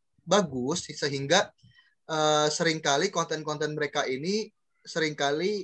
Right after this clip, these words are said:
eh, rame, bahkan pernah viral juga kadang. Nah, ini ada Mipo Kampol atau Flying Kampol sama si Naldo Triple satu. Dan mereka berdua punya ciri khas. Nah, kalau Mipo itu ciri khasnya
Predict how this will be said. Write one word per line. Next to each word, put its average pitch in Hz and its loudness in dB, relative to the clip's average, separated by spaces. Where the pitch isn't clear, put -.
eh, 139 0
rame, 214 4
bahkan 185 -2
pernah 160 -2
viral 151 2
juga 175 2
kadang. 139 -2
Nah, 147 -6
ini 165 0
ada 147 2
Mipo 147 -4
Kampol 156 6
atau 151 0
Flying 139 -4
Kampol 160 0
sama 156 -4
si 175 -6
Naldo 143 0
Triple 147 -6
satu. 131 -8
Dan 131 -4
mereka 151 -4
berdua 160 -4
punya 190 -4
ciri 185 -6
khas. 175 -2
Nah, 151 -2
kalau 156 2
Mipo 156 -4
itu 143 0
ciri 165 -2
khasnya 160 -4